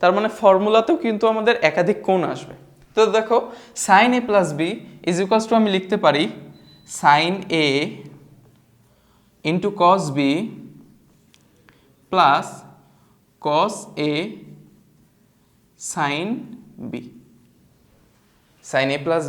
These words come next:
B এর ফর্মুলা এটা। আমরা দেখব sin A minus B এর ফর্মুলা, A minus B is equals to আমি কি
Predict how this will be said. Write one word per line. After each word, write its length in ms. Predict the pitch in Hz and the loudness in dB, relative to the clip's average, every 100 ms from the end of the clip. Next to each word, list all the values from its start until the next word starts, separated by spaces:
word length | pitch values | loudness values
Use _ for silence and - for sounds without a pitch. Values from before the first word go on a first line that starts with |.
| 147 | -2
B 20 | 196 | -2
এর 80 | 262 - - | -2 -6 -10
ফর্মুলা 360 | - 123 117 117 113 | -2 -2 -2 -6 -8
এটা। 140 | - - - - - - _ _ _ _ 156 | -12 -20 -20 -20 -20 -20 _ _ _ _ 2
আমরা 160 | 175 190 | 4 2
দেখব 140 | 196 202 202 | 0 -2 2
sin 220 | 196 196 190 156 | 2 2 0 2
A 20 | 160 180 | 2 2
minus 300 | 180 185 175 156 | 2 0 0 2
B 20 | 175 | 0
এর 60 | 175 | 2
ফর্মুলা, 360 | 185 165 165 208 339 - - _ _ _ _ _ - 143 151 | -2 -2 -2 -2 -4 -14 -20 _ _ _ _ _ -8 -2 -2
A 20 | 156 226 - - - 127 | -2 -4 -10 -20 -12 -8
minus 300 | 123 131 135 131 | -6 -6 -8 -8
B 20 | 165 - - - _ _ _ _ _ - | -10 -12 -20 -20 _ _ _ _ _ -6
is 80 | 147 147 | -4 -4
equals 220 | 165 185 185 | -4 -4 -4
to 40 | 185 | -4
আমি 100 | |
কি 60 | 180 | -4